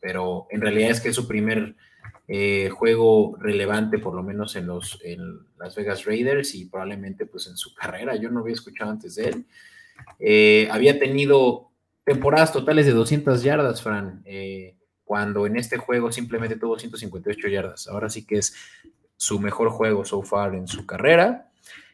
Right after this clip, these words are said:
Eh, ya lo decías, tuvo treinta puntos de fantasy por el hecho de que tuvo esa cantidad de yardas e incluso un touchdown. Creo que es muy bueno y sobre todo muy reliable a que no suelta los pases. Tiene completion percentage arriba del ochenta por ciento en el último juego.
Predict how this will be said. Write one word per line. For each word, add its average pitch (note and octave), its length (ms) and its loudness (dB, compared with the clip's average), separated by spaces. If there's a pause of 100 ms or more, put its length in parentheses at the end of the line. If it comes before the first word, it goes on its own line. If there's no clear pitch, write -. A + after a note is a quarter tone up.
(100)
Eh, F#2+ 560 -2
ya G#2+ 120 0
lo F#2 120 2
decías, C3 580 0
tuvo G2 380 -4
treinta G#2 360 -2
puntos G2+ 320 -2
de F#2+ 60 -2
fantasy A#2+ 720 -2 (460)
por F#2+ 160 0
el F#2+ 80 0
hecho G2 180 -2
de - 80 -4
que F#2+ 80 -4
tuvo F#2+ 600 -2 (640)
esa G2+ 260 -4
cantidad F#2+ 300 -4
de F#2+ 80 -2
yardas A2+ 360 0
e A2 40 -10
incluso G2 360 -8
un F#2 120 -6
touchdown. F#2 520 -6
Creo C3+ 140 0
que D3 80 0
es D3 80 0
muy D3+ 140 0
bueno C#3+ 260 4
y C#3 40 2
sobre A2 200 0
todo B2 160 0
muy A#2+ 160 2
reliable A2+ 640 2
a F#2 180 -10
que F#2 160 -10
no G2 160 -10
suelta G#2 280 -12
los F2 160 -10
pases. F#2 400 -12
Tiene G2+ 360 -8 (360)
completion G2+ 400 -8
percentage F#2+ 440 -8
arriba F#2 180 -6
del F2 100 -8
ochenta F2+ 260 -14
por F2 180 -18
ciento E2+ 380 -18 (120)
en - 280 -20
el F2 80 -20
último E2+ 280 -18
juego. D#2 300 -12